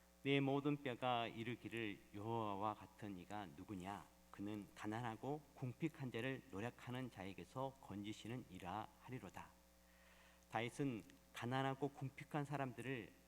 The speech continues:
강한 자들과 약탈하는 자들로부터 구원하시는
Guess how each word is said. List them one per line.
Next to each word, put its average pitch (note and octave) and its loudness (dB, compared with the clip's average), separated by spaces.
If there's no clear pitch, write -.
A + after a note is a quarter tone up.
강한 B2 2
자들과 A2 -2
약탈하는 D3 0
자들로부터 A#2 -4
구원하시는 A#2+ -2